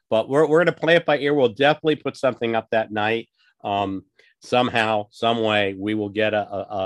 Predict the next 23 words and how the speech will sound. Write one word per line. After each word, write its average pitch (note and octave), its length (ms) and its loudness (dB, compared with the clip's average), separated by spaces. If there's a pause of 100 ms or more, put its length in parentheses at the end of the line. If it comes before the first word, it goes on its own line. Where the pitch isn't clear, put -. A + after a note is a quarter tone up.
a F2 120 -14
recap G#2+ 420 -4
video G2+ 360 -4
up, G2 220 -2 (420)
and, G2 380 -8
um, G2 480 -4
and A2+ 120 -2
we'll A#2 100 -2
be C#3 280 -2
on B2+ 160 0
location. D#3+ 580 -2 (300)
So G#2+ 320 -2
this A2+ 180 -10
is A#2 80 -18
gonna C3+ 160 -4
be B2 120 0
awesome. C3 280 0
I'm G#2 120 -4
really A2+ 200 0
looking A2+ 240 -6
forward A#2+ 300 0
to C#3 100 0
it. B2+ 140 0